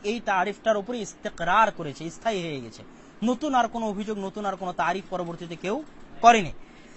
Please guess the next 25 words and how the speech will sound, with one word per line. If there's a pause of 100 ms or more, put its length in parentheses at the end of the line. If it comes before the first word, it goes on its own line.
(180)
এখন
এই
তারিফ,
এই
সংজ্ঞাটাকে
সামনে
রেখে, (1400)
এই
সংজ্ঞাকে
সামনে
রেখে (160)
কি (140)
কি
হাদিস
মুখরাজাত
আসে, (840)
কোন
কোন
হাদিস
সহিহ
হবে
না,
বের
হয়ে
যাবে,